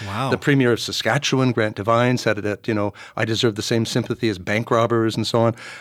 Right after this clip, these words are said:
Speaker 2: Um,
Speaker 1: Wow.
Speaker 2: and, uh, and I was, I was alone for, like, six years. I didn't exactly start a trend. I was the only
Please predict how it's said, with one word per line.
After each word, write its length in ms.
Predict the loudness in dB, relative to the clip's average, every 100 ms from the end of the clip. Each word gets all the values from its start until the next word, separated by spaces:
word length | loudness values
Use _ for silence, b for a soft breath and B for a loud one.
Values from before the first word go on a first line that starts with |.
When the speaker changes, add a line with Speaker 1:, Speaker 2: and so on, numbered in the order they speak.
| B
Speaker 2:
Um, 420 | 2 4 4 2 -2 B
Speaker 1:
Wow. 280 | -10 -6 0
Speaker 2:
and, 340 | 2 2 4
uh, 260 | 4 4 2
and 140 | 0 0
I 80 |
was, 300 | 0 -2 -6 -6
I 100 | -2
was 140 | 0 2
alone 260 | 0 0 -4
for, 320 | -6 -8 -8
like, 180 | -14 -12
six 260 | -12 -8 -4
years. 240 | -4 -2
I 60 | -2
didn't 160 | -2
exactly 340 | -2 -2 -2 -2
start 220 | 2 2
a 60 |
trend. 340 | 2 2 2 2
I 60 |
was 100 | 0
the 100 | 0 2
only 460 | 2 4 4 0